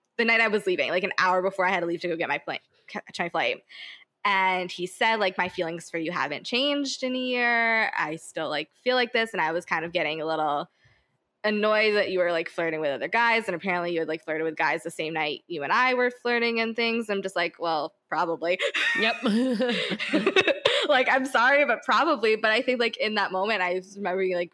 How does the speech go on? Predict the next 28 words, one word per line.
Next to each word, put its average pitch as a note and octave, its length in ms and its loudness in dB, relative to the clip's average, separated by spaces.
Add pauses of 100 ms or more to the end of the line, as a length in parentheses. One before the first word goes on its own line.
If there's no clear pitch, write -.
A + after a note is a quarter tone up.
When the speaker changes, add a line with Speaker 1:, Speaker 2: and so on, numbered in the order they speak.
Speaker 1:
very F3 260 -2
proud F3+ 140 0
of F3+ 60 0
myself G3 280 0
'cause F#3 100 0
I F3 60 -2
know F3+ 460 2 (580)
a G#3 60 4
year F#3+ 220 2
ago G3 100 2
I F3 100 2
wouldn't E3+ 240 0
have E3 80 -10
done G3 220 2
it. F3 180 0
So, F3 140 0
like, F3 240 0 (320)
I F3+ 480 0 (120)
just F3+ 380 -4
want E3+ 360 -4 (100)
my D#3+ 180 -4
friend F3+ 540 -4
back. - 340 -4
Like, D#3+ 160 -6
I E3+ 80 -2
just D#3+ 240 -10
want D#3 320 -4
Speaker 2:
Yeah. C#3 300 -8